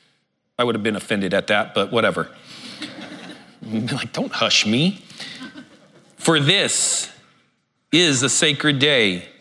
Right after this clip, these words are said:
So the people went away to eat and drink at a festival meal, to share gifts of food, and to celebrate with great joy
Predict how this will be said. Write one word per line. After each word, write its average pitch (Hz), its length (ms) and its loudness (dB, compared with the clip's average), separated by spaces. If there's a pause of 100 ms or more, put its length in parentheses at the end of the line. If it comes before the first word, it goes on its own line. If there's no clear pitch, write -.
(760)
So - 180 0
the 143 120 2
people 190 400 2
went 170 180 4
away 131 760 4
to 143 100 2 (120)
eat 170 320 2
and 165 140 2
drink 120 600 0 (280)
at 123 140 2
a 120 40 2
festival 151 560 0
meal, 98 400 0 (680)
to - 100 4
share 170 360 4
gifts 160 460 0
of 175 120 -2
food, 127 600 2
and 127 140 -2
to 127 100 -4
celebrate 123 680 2
with 113 180 -2
great 135 320 0
joy 110 580 2